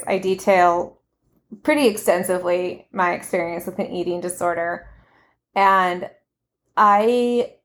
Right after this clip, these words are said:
was very good at it. And so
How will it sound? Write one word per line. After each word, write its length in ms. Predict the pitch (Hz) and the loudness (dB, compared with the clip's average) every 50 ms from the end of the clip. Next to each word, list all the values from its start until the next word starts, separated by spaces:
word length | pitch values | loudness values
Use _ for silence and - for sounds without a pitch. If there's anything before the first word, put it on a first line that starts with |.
| _ _ _ _ _ _ _ _ _ - - - _ _ - | _ _ _ _ _ _ _ _ _ -18 -18 -18 _ _ -2
was 220 | 233 226 226 - - - | 0 0 0 0 -2 -10
very 460 | - 190 165 175 185 160 156 131 - | -10 -6 -2 0 0 0 0 -2 -4
good 220 | - - - - | -6 -6 -4 -2
at 160 | - 78 - | -2 -2 -2
it. 340 | - - - - - - - - - _ _ _ _ _ _ _ _ _ _ _ _ _ _ _ _ _ _ _ _ _ _ | -4 -6 -12 -14 -16 -20 -20 -20 -20 _ _ _ _ _ _ _ _ _ _ _ _ _ _ _ _ _ _ _ _ _ _
And 160 | - 196 190 | -4 -2 0
so 100 | 196 196 | 0 0